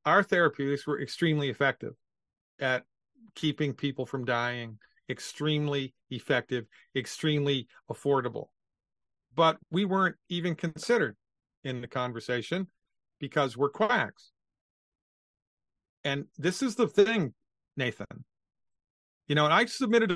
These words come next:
a proposal to the Trump administration, uh, in the last year of their, their existence.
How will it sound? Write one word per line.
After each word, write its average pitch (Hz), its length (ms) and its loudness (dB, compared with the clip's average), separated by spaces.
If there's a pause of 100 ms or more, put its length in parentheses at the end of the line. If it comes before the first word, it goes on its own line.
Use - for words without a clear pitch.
a 151 60 -6
proposal 180 500 0
to 147 80 2
the 127 100 -6
Trump 170 300 0
administration, 123 840 -4 (120)
uh, 113 220 -10 (560)
in 131 100 -4
the 123 80 -2
last 143 460 0
year 165 120 4
of 135 80 2
their, 131 260 2 (480)
their 139 120 6
existence. 120 720 -2